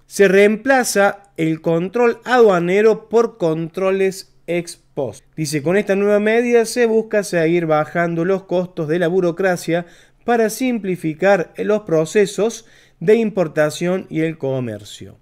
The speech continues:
Reemplazamos el control aduanero de etiquetas de textiles y calzado por controles de spots. Dice, la medida evita procesos arbitrarios, burocráticos y costosos que podían demorar significativamente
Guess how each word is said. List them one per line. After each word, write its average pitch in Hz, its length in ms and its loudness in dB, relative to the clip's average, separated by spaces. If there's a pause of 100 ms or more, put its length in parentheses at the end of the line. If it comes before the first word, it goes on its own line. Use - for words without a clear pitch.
Reemplazamos 165 520 0
el 180 100 0
control 190 360 0
aduanero 202 420 2
de 226 80 4
etiquetas 220 480 0
de 214 100 -2
textiles 220 640 -2
y 226 140 -6
calzado 202 600 2
por 208 180 -4
controles 175 500 -2
de 160 120 -2
spots. 117 320 -12
Dice, 117 180 -14
la 131 60 -6
medida 190 440 2 (300)
evita 175 340 -2
procesos 180 420 -4
arbitrarios, 220 520 0
burocráticos 208 600 -2
y 220 40 -6
costosos 220 460 -2
que 233 160 0
podían 196 320 -2
demorar 180 300 -2
significativamente 175 1040 -4